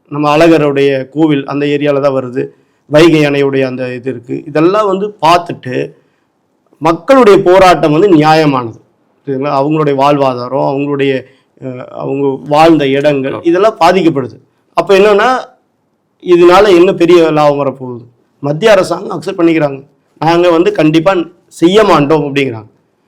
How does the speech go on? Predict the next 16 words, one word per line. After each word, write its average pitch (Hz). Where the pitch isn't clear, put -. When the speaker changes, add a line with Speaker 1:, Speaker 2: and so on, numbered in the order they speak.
Speaker 1:
அது 156
முழுக்க 254
முழுக்க 240
காரணம் 202
எங்கள் 175
தலைவர் 165
அண்ணாமலை 156
அவர்கள். 110
ஏன்னா 180
அவரு 208
தான் 262
அங்க 214
போய் 226
பேசுறாரு 208
அந்த 147
மக்கள்கிட்ட, 151